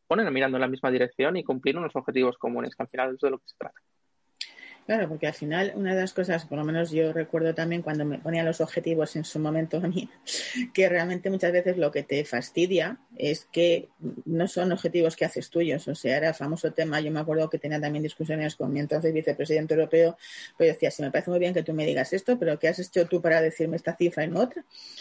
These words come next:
Speaker 2: ¿Por qué no me haces caso a la cifra que yo te digo y por qué te la digo?", ¿no? Y siempre estábamos en esa eterna discusión de que lo que tú digas está y lo que no. Entonces, en cambio, con esto lo que se pretende también es un poco aumentar, de hecho, aumentar la responsabilidad de la gente que, que trabaja contigo,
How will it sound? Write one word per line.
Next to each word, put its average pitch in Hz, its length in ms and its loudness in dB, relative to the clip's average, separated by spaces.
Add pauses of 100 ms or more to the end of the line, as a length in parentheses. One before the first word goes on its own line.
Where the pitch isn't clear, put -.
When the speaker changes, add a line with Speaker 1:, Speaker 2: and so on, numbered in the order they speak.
Speaker 2:
¿Por 175 160 2
qué 180 80 0
no 180 100 0
me 185 100 2
haces 175 200 4
caso 165 220 0
a 151 40 -2
la 151 100 0
cifra 170 260 0
que 160 80 2
yo 180 100 4
te - 160 0
digo 185 240 4
y 175 40 2
por 170 240 -4
qué - 120 -2
te 175 100 4
la 127 120 -2
digo?", 196 260 2
¿no? 180 200 -2
Y 214 40 0
siempre 196 280 0
estábamos 196 340 -2
en 185 60 2
esa 190 160 2
eterna 175 260 0
discusión 170 520 0 (400)
de 165 160 4
que 165 120 4
lo 160 100 4
que 165 120 0
tú 170 120 0
digas 175 260 4
está 175 280 2
y - 20 4
lo 147 140 0
que - 100 -2
no. 127 200 -2 (240)
Entonces, 185 240 2
en 170 100 2
cambio, 190 260 2
con 208 140 0
esto 214 160 0
lo 202 100 2
que 196 80 2
se 185 140 0
pretende 190 500 2
también 180 240 -2
es 180 80 -4
un 180 120 -2
poco 175 320 -2 (360)
aumentar, 170 400 2
de 175 140 4
hecho, 180 160 2
aumentar 175 300 2
la 226 80 4
responsabilidad 190 880 0
de 175 80 2
la 123 120 0
gente 160 360 -2
que, 160 240 0 (260)
que - 120 0
trabaja 151 380 -2
contigo, 196 480 0